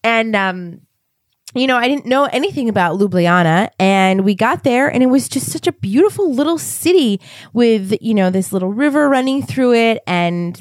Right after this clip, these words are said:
the, you know, all of the restaurants and the bars on either side of the river just was so quaint and so stunningly beautiful. I didn't expect that.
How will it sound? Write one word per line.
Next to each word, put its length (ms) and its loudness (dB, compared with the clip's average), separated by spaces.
the, 460 0
you 120 2
know, 200 2
all 240 2
of 80 -2
the 120 0
restaurants 640 -4
and 120 -10
the 60 -6
bars 340 0
on 80 -6
either 240 -6
side 240 -2
of 100 -2
the 100 -2
river 360 2
just 240 -6
was 140 0
so 260 0
quaint 400 -2
and 180 -2
so 280 0
stunningly 640 0
beautiful. 760 0
I 240 2
didn't 220 -2
expect 500 -6
that. 260 2